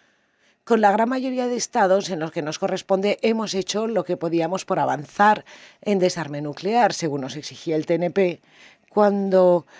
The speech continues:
aprobamos el T P N W. En base a los hechos, los datos de las consecuencias humanitarias catastróficas, riesgos inherentes de armas nucleares, consideramos que la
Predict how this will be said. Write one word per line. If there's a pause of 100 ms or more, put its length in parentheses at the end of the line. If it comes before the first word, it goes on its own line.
(120)
aprobamos
el
T (160)
P
N
W.
En
base
a
los
hechos,
los
datos
de
las (260)
consecuencias
humanitarias
catastróficas,
riesgos
inherentes
de
armas
nucleares, (1800)
consideramos
que
la